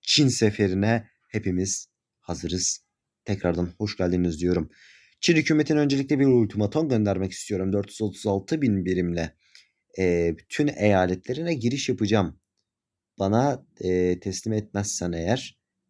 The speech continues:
diye küçük bir uyarı yapıyorum. Çin hük-, ya gerek yok. Aa, bas gitsin. Vallahi gerek yok.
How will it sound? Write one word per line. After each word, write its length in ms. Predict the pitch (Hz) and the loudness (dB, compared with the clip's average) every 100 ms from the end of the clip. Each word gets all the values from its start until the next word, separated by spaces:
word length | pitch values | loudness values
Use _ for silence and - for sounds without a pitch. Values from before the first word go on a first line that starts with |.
| _ _ - | _ _ -4
diye 380 | 90 98 117 117 | 2 2 2 -2
küçük 360 | - - - | -18 -18 -10
bir 160 | 107 120 - | -4 -4 -2
uyarı 320 | 107 98 110 | 0 0 2
yapıyorum. 460 | 107 - 92 98 101 | 0 -2 -4 -4 -6
Çin 180 | - | -8
hük-, 240 | 95 92 - | -8 -8 -14
ya 140 | - 87 | -12 -8
gerek 300 | 92 82 82 | -4 -4 -4
yok. 180 | 85 - | -8 -4
Aa, 260 | 80 80 | -2 -2
bas 200 | 85 90 | -2 -4
gitsin. 420 | - - - 98 - _ _ _ _ _ _ _ - | -8 -12 -8 -8 -8 _ _ _ _ _ _ _ -4
Vallahi 460 | 95 107 107 104 101 | 2 4 4 4 4
gerek 280 | 98 95 95 | 2 0 -2
yok. 220 | 92 | -4